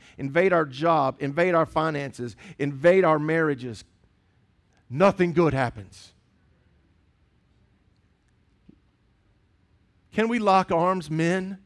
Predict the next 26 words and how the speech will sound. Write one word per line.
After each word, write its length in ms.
and 120
be 100
men 240
of 140
truth? 640
Let's, 400
let's 220
not 180
just 260
say 480
we 140
love 300
God. 400
Let's 200
prove 360
it 80
by 100
the 100
words 300
that 140
come 160
out 140
of 100
our 180
mouth. 380
Listen, 400